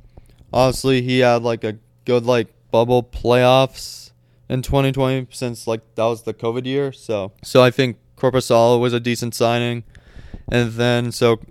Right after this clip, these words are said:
it looks like Korpisalo and Forsberg could be, like, their tandem for the future. I think Ottawa's defense looks pretty good with, like, they recently signed Jacob Chychrun. They have Jake Sanderson, who had a pretty solid rookie year.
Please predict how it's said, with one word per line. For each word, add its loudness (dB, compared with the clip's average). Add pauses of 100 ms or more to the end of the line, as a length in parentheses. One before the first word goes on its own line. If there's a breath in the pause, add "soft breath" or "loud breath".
it -8
looks 0
like 4
Korpisalo 4
and -4
Forsberg 0
could -6
be, 0
like, 0
their -4
tandem -2
for -6
the -6
future. -4 (100)
I -2
think 0
Ottawa's 4
defense -2
looks -4
pretty -2
good 2 (100)
with, -6
like, 2 (400)
they 4
recently -2
signed -2
Jacob -2
Chychrun. -2
They 0
have -2
Jake -2
Sanderson, -4
who -6 (220)
had 0
a 0
pretty 0
solid 0
rookie -6
year. -2